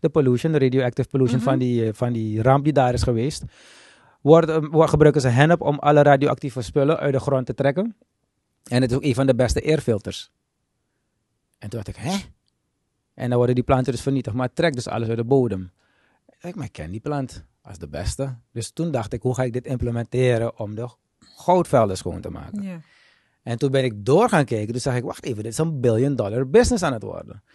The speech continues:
Speaker 1: We kunnen dozen eruit maken. Je kan plastic eruit halen. Je kan eerlijk gezegd veertigduizend producten eruit halen, minimaal.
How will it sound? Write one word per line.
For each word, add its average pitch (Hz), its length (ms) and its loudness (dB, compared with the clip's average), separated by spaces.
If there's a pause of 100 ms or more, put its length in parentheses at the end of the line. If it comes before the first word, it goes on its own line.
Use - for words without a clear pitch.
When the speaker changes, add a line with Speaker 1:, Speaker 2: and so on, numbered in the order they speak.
(160)
Speaker 1:
We 135 100 -4
kunnen 127 260 -2
dozen 180 380 6
eruit 139 240 6
maken. 120 320 -4
Je 120 80 -2
kan 123 220 -2
plastic 170 400 2
eruit 131 260 -2
halen. 113 320 -8
Je 120 60 -8
kan 131 180 -4
eerlijk 143 260 -2
gezegd 143 240 -2
veertigduizend 135 880 0 (340)
producten 175 440 0
eruit 139 180 2
halen, 131 280 2
minimaal. 147 580 0